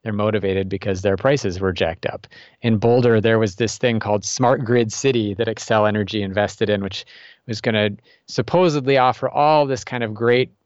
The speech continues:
data that the city and the utility could use to help deliver energy efficiency and clean energy. And it,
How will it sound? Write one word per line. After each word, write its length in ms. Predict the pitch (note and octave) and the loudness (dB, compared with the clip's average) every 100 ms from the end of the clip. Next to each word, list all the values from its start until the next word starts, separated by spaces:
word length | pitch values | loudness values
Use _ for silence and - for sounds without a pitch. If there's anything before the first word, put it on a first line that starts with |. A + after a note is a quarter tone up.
| _ _ - G#2 | _ _ -14 -4
data 480 | B2+ B2 A#2 G#2 G2 | 0 2 2 2 0
that 140 | G2+ | -4
the 100 | G2+ | -6
city 480 | - - B2+ A#2+ A2+ | -6 -2 0 2 0
and 100 | A2 | 0
the 40 | |
utility 520 | G#2 G2+ - B2+ A#2 | -4 -4 2 2 2
could 200 | A2 A2 | 0 -2
use 280 | G2+ G#2 G#2 - | -2 0 -2 -4
to 80 | |
help 240 | G2 A2 - | -2 0 0
deliver 340 | G#2+ G#2+ G#2 | 2 2 2
energy 340 | A2 A2+ G2+ G#2 | 2 2 2 0
efficiency 500 | - G#2 A2 - G2+ | -2 -2 -4 -2 -4
and 100 | G2 | -2
clean 240 | A#2 G#2+ | 0 0
energy. 420 | G#2 G#2 G2 F#2+ | 2 2 0 0
And 80 | F#2+ | 0
it, 140 | F#2+ | -2